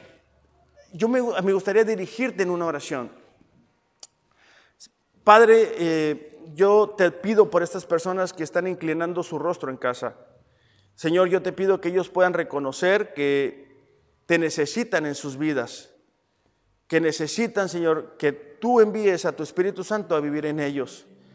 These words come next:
para que comiences, Padre, una obra de transformación en sus vidas.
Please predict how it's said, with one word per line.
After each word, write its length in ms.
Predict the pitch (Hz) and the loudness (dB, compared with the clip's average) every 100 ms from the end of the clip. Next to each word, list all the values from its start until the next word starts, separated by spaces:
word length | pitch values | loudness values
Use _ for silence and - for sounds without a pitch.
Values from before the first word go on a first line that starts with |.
| _ | _
para 220 | - 165 165 | 2 2 2
que 160 | 160 - - - - | -2 -4 -18 -18 -2
comiences, 680 | 165 165 175 226 - 165 - | 0 4 4 2 0 -6 -2
Padre, 440 | 151 131 127 123 123 - - | 0 0 0 -4 -8 -20 -4
una 240 | 170 190 | 2 6
obra 360 | 180 208 208 196 | 8 6 6 4
de 120 | 175 | 2
transformación 840 | 170 160 147 156 151 143 208 208 | -2 -4 -4 -6 -6 -4 -2 -2
en 100 | 170 | -2
sus 240 | 135 147 131 | -6 -10 -8
vidas. 500 | 147 127 117 - | -6 -4 -6 -10